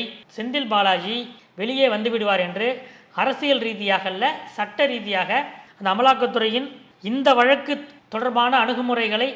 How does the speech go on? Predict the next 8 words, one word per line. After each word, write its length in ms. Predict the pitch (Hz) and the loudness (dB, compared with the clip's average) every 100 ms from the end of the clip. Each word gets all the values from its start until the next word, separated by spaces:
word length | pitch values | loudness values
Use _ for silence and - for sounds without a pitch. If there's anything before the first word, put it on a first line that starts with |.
| - | -2
அறிந்த 380 | 185 247 254 254 233 - - - | 0 0 -2 0 0 0 -12 -18
உச்சநீதிமன்ற 600 | 214 214 269 240 220 208 | -10 -2 -2 -2 -4 0
வழக்கறிஞர்கள் 640 | 202 208 208 202 196 180 247 247 - _ _ - | 0 0 -2 -4 -4 -4 -4 -6 -18 _ _ -8
தெரிவிக்கிறார்கள். 640 | 208 220 196 190 180 247 - - - _ | -6 -4 0 0 2 -2 -6 -16 -20 _
ஏப்ரல் 400 | 208 247 277 247 | -4 -2 0 0
இருபத்தி 320 | 220 254 - | 2 0 0
ஒன்பதாம் 380 | 214 214 233 214 | -4 -2 -2 -4
தேதி 300 | 196 190 247 | -6 -6 -6